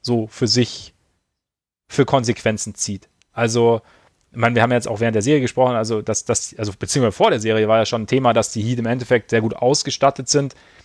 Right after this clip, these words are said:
ihm da Probleme zu bereiten, also allein durch Adebayo, aber auch durch die Art und Weise, wie sie halt diese berühmte Mauer <laughs> quasi hochziehen können, dass Giannis eigentlich relativ selten irgendwie mit,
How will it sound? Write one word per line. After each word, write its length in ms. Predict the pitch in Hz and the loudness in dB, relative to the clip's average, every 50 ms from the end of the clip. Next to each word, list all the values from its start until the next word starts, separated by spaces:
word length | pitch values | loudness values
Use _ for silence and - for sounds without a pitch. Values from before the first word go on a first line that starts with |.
| _ _ | _ _
ihm 160 | - 131 131 | -6 -2 0
da 80 | 127 113 | 0 -2
Probleme 380 | - - 107 120 151 170 151 | -2 -4 0 0 2 2 0
zu 120 | - - 123 | -2 0 -2
bereiten, 540 | 123 117 123 127 123 - 123 120 123 120 | 2 4 4 2 2 0 -4 -10 -10 -10
also 220 | - 113 104 107 92 | -10 -8 -8 -4 -2
allein 240 | 101 104 107 117 117 | 0 2 2 2 2
durch 160 | 104 98 - | 0 -2 -2
Adebayo, 520 | 98 101 98 113 135 143 131 131 127 127 - | -4 -2 2 4 4 4 4 4 2 0 0
aber 140 | 104 113 | 0 -2
auch 200 | 110 110 110 107 | -2 -2 -2 -4
durch 180 | - - 113 - | -6 -8 -8 -4
die 100 | - 104 | -4 -2
Art 140 | 110 107 117 | -2 -2 -2
und 60 | 107 | 0
Weise, 260 | 107 113 123 120 113 107 | 2 2 2 2 0 -2
wie 100 | 113 110 | 0 2
sie 80 | 107 | 2
halt 200 | 107 107 - - | 0 0 0 -4
diese 280 | 104 104 110 110 104 - - - - - _ _ _ _ | -4 0 2 2 2 0 -2 -12 -20 -20 _ _ _ _
berühmte 320 | - 117 131 127 117 - | -2 0 0 0 0 0
Mauer 340 | 113 113 117 131 139 143 - | 2 2 4 4 4 2 2
<laughs> 20 | |
quasi 360 | - - 131 117 127 - 127 113 | 0 -2 -2 0 0 0 2 2
hochziehen 460 | 117 135 - - - - 135 127 123 | 2 2 2 0 -4 -4 -4 -4 -2
können, 220 | - 127 123 123 | -2 -2 0 0
dass 120 | 120 107 104 | -2 0 2
Giannis 280 | 110 110 120 113 - | 0 2 2 0 -4
eigentlich 260 | - 113 110 101 101 | -4 -6 -8 -6 -4
relativ 340 | 110 110 120 117 - 113 98 | 0 0 0 0 -2 -8 -8
selten 300 | 98 104 110 120 - 123 | -4 -2 -2 -2 -2 -4
irgendwie 240 | 110 - 113 110 107 | -12 -12 -10 -8 -6
mit, 240 | 107 113 110 - | -6 -6 -6 -8